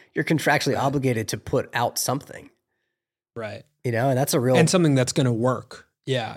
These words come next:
Speaker 2: It's,
Speaker 1: yeah.
Speaker 2: it's,
Speaker 1: And that's,
Speaker 2: it's
Speaker 1: that's where
Speaker 2: really
Speaker 1: creators,
Speaker 2: interesting.
Speaker 1: I think, hit, that's where creators, I think, really hit that wall of purpose when all of a sudden this is their career that they've built,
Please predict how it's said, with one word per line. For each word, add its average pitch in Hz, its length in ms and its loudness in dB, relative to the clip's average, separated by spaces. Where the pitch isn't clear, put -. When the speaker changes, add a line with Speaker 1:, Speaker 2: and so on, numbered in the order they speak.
Speaker 2:
It's, 156 140 2
Speaker 1:
yeah. 202 180 6
Speaker 2:
it's, 233 200 2
Speaker 1:
And 208 80 4
that's, 226 360 4
Speaker 2:
it's 170 80 4
Speaker 1:
that's 220 160 4
where 139 120 8
Speaker 2:
really 156 120 0
Speaker 1:
creators, 196 400 4
Speaker 2:
interesting. - 60 -2
Speaker 1:
I 151 60 2
think, 156 180 -2
hit, - 420 -4
that's 170 180 -2
where 175 120 0
creators, 147 360 2
I 107 80 -2
think, 113 160 -6
really 107 220 -6
hit 147 200 -2
that 107 220 -2
wall 113 300 0
of - 160 -8
purpose - 500 -4
when 131 160 2
all 143 120 6
of 131 80 2
a 127 40 2
sudden 127 320 2
this 117 180 -2
is 117 100 -4
their 131 200 0
career 127 320 0
that 98 160 -6
they've 120 260 -4
built, 147 380 0